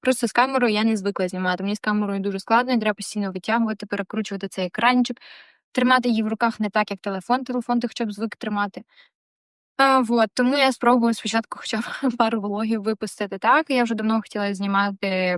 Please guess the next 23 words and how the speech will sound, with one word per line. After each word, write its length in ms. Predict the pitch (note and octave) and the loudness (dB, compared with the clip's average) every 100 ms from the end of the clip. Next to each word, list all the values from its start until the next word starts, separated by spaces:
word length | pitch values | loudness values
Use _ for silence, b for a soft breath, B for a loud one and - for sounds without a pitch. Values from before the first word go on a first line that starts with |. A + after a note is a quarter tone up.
| F#3 | -2
про 300 | G3 G3+ F#3 - | 0 2 2 0
робочий 580 | G3 G#3+ F#3+ F#3+ - G#3 | 0 2 2 0 0 0
графік, 520 | G#3 G#3+ A3 G#3 - | 2 0 0 -4 -6
про 520 | - G#3+ A3+ A3+ A3+ | -4 0 2 4 2
розповідати 480 | G#3+ - G#3 G#3 G#3 | 0 -4 0 0 0
паралельно 360 | G3 F#3+ F#3+ F#3+ | -2 -2 -2 -4
про 140 | - | -6
якісь 260 | F#3+ - - | -6 -8 -4
речі, 640 | C4 D4+ - - C4 C4 B B B B | 0 0 -2 -2 0 -2 B B B B
трошки 320 | - G#3 - G3 | -2 -2 -2 -6
експертності 680 | - - C#4+ B3+ B3 - | -2 0 2 4 2 0
десь, 300 | G#3+ A3 A3+ | -2 0 0
трошки 360 | - G3 - F#3+ | 0 -4 -4 -6
життя, 280 | F#3+ F#3+ A#3 | -2 2 2
тому 200 | A3+ A3 | 2 0
що 120 | G#3+ | 0
багато 280 | F#3+ G3+ G3+ | 0 0 -2
чого 220 | G#3 G3+ | -2 0
ви 80 | G3 | 0
мене 180 | G3 G3 | 0 -2
також 260 | - F#3+ | -4 -6
питаєте 520 | - F3+ G3 F#3+ F#3+ | -6 -2 2 2 0
паралельно. 560 | F#3 F#3 F#3 F#3 F#3 | -4 -2 -2 -2 -4